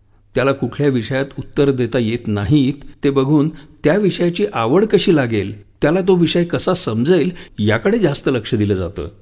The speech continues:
हे ऐकून तर त्या बाईची शुद्ध हारपायचीच बाकी राहिली. त्यांची तर त्यांची, पण वाचताना माझी पण. या पुढची घटना तर आणखीनच थक्क करणारी होती. काही दिवसांनी त्या बाईंनी सांगितलं, एकदा मुलगा शाळेतून रडवेला होऊन आला.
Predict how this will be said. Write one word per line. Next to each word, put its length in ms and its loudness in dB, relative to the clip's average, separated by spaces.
हे 60 2
ऐकून 560 -2
तर 60 0
त्या 180 -4
बाईची 400 -2
शुद्ध 380 -4
हारपायचीच 600 0
बाकी 260 -2
राहिली. 280 -8
त्यांची 460 -2
तर 120 0
त्यांची, 520 0
पण 100 0
वाचताना 760 0
माझी 480 2
पण. 320 0
या 100 0
पुढची 360 -2
घटना 580 0
तर 200 0
आणखीनच 560 -2
थक्क 240 -4
करणारी 400 0
होती. 380 -8
काही 160 -2
दिवसांनी 560 -2
त्या 140 0
बाईंनी 360 -2
सांगितलं, 480 0
एकदा 360 -4
मुलगा 400 -2
शाळेतून 500 0
रडवेला 520 0
होऊन 280 -2
आला. 200 -6